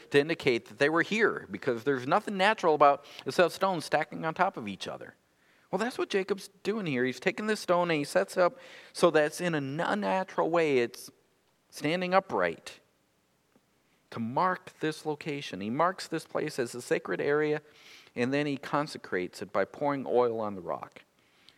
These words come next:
Essentially, he's making a sacrifice. He, he's demonstrating his devotion to God. He,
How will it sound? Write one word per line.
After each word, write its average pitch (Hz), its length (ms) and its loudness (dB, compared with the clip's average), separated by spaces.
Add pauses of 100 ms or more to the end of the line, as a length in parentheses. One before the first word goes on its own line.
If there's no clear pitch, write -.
(400)
Essentially, 151 540 -4
he's 135 240 -10
making 135 320 -6
a 113 60 -6
sacrifice. - 800 -6 (1000)
He, 151 260 -2
he's 156 180 -6
demonstrating 143 720 -2
his 131 200 -4
devotion 143 680 0
to 156 100 -8
God. 104 480 2
He, 104 160 -4